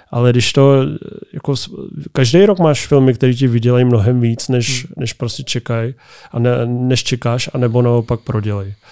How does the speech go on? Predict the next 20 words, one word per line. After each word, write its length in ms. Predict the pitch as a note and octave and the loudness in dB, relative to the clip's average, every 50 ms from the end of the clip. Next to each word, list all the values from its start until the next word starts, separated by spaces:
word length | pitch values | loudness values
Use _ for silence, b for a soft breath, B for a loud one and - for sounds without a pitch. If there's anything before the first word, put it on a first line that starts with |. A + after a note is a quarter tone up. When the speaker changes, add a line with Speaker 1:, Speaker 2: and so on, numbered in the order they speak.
| B B | B B
Speaker 2:
Jestli 140 | B - C3+ | B -6 -4
si 80 | B2+ | -2
Speaker 1:
Si-, 60 | D3 E3 | 0 0
Speaker 2:
pamatuješ 420 | C3+ C3 C#3+ C#3+ - C3+ B2 - | 2 2 0 0 0 0 -2 -2
něco? 240 | C3 A#2+ A2+ - C#3+ | -4 -4 -2 -2 -2
Speaker 1:
myslím 100 | A#2 - | -2 -2
si, 120 | C#3+ C3+ | -4 -4
že 60 | C#3+ | -4
jsem 140 | C3 - C#3+ | -4 -4 -2
měl 140 | D3 D#3 D#3 | 0 0 0
třeba 640 | D3+ - - D3 C3 C3+ C#3+ C#3+ C#3+ D3 C#3 - b b b b b b b | 0 -2 -4 -2 0 0 2 2 2 2 0 -4 b b b b b b b
akcie 540 | D3+ - - - - - D#3 D3+ D3 C#3+ C#3 | -10 -8 -8 -8 -4 0 2 2 2 2 2
té 100 | C#3 D3 | 2 2
nový 320 | D3+ D3 D3 C#3 C3 D3 | 2 4 4 4 2 0
Godzilly 480 | C#3+ C3 D3+ D3 B2+ C3+ D#3 D#3 C#3+ A#2+ | 2 2 2 4 4 4 2 2 2 0
první, 440 | - - A#2 A2+ G#2 A2 G#2+ G2 F#2 G2 G#2 B B B B B B B B B B B B - | -2 -2 -4 -4 -4 -4 -4 -6 -8 -10 -14 B B B B B B B B B B B B -8
která, 540 | - A#2+ A#2+ A#2 A#2+ A#2+ A#2+ A#2+ A#2+ A#2+ | -6 -4 -2 0 0 0 0 0 -2 -2
eh, 580 | B2+ C3 B2+ B2+ B2 A#2+ A#2 A#2 A2+ A#2 A#2 A#2 | -4 -6 -6 -6 -6 -6 -6 -6 -6 -6 -6 -6
vlastně 300 | A#2 A#2 - - C3+ B2 B2 B2+ B2 A#2 B2+ C#3 b b b b b b b b b _ - - | -6 -6 -6 -4 -2 -2 0 0 -2 -4 -6 -10 b b b b b b b b b _ -16 -10
tam, 300 | - C3+ B2+ B2 B2 - | -6 -4 -4 -4 -6 -8